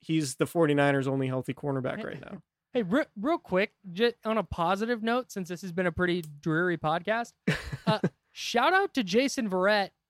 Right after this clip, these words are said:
Speaker 1: Yeah.
Speaker 2: because that story is awesome.
Speaker 1: Yeah,
Speaker 2: He's
Speaker 1: it's really cool. He's playing well. I
Speaker 2: hasn't
Speaker 1: think he's gonna
Speaker 2: played
Speaker 1: start when Sherman comes back. I really do.
Speaker 2: I th-, I think so too. I think he's given up,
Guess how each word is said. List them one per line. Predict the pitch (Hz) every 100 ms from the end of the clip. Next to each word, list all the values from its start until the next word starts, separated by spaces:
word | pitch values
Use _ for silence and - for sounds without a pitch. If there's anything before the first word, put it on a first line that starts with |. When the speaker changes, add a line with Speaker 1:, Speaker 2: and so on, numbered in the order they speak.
| _ _ -
Speaker 1:
Yeah. | 151 190
Speaker 2:
because | 196 214 202
that | 262 311
story | - 320 311
is | 294 269
awesome. | 294 339 - 185 147 131 _ _ _ _ _ _ _ _ -
Speaker 1:
Yeah, | 156 175
Speaker 2:
He's | 156 240
Speaker 1:
it's | 196
really | 160 170
cool. | 185 175
He's | 151
playing | - 175 175
well. | 160 170 135 _ _ _ _ - - - -
I | 170
Speaker 2:
hasn't | 165
Speaker 1:
think | 196
he's | 196
gonna | 175 175
Speaker 2:
played | -
Speaker 1:
start | 180 175
when | 151
Sherman | 147 170 160
comes | 135 135 135
back. | 131 123
I |
really | 143 147 143
do. | 143 131
Speaker 2:
I | 190 190
th-, | - 220
I | 190 196
think | - 220
so | 185 208
too. | 175 240
I | 180
think | 170
he's | 196 175
given | 190
up, | 196